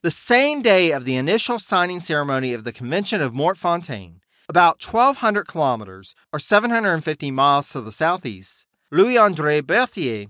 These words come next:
signed the Third Treaty of San Ildefonso with Spanish Representative Mariano Luis de Urquijo.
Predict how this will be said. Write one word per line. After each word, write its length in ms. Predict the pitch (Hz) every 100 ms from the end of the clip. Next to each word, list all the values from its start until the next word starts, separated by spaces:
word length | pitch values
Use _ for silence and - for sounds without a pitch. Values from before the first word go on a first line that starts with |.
| _
signed 400 | - 190 185 185
the 40 | 143
Third 400 | - 196 247 226
Treaty 340 | - 180 165
of 100 | 127
San 240 | - 170 170
Ildefonso 800 | 156 143 139 113 104 - 90 92 -
with 140 | 156
Spanish 480 | - 202 220 240 -
Representative 520 | 190 165 165 156 143
Mariano 600 | 135 143 165 180 226 254
Luis 400 | 226 170 202 214
de 140 | - 156
Urquijo. 600 | 139 - 165 127 82